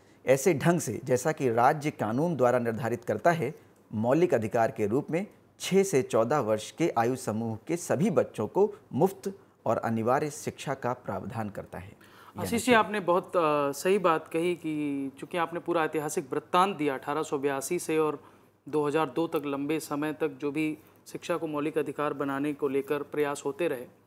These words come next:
Speaker 2: इसके साथ ही जब आप छियासीवें संविधान संशोधन की बात करते हैं, तो शिक्षा से संबंधित तीन महत्वपूर्ण पक्ष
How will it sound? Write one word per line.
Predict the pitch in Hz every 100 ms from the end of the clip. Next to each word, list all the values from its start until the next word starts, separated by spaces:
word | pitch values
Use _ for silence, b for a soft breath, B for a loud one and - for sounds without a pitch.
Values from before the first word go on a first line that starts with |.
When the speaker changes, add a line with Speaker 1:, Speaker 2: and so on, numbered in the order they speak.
| _ _ b b b b b b b 185
Speaker 2:
इसके | - 269
साथ | 254 240
ही | 240 254 254 - _ _ _ _ _ _ _ _ _ - 151
जब | 202
आप | 214 220
छियासीवें | 202 196 233 262
संविधान | 269 220 214 226
संशोधन | 214 202 208 208 233
की | 226
बात | 175 156 -
करते | 143 - 185
हैं, |
तो | 233 240
शिक्षा | - 202 - 254
से | 254
संबंधित | 240 190 180 180 185 233 -
तीन | 254 285 269
महत्वपूर्ण | 208 185 - 208 240 240 -
पक्ष | 170 - -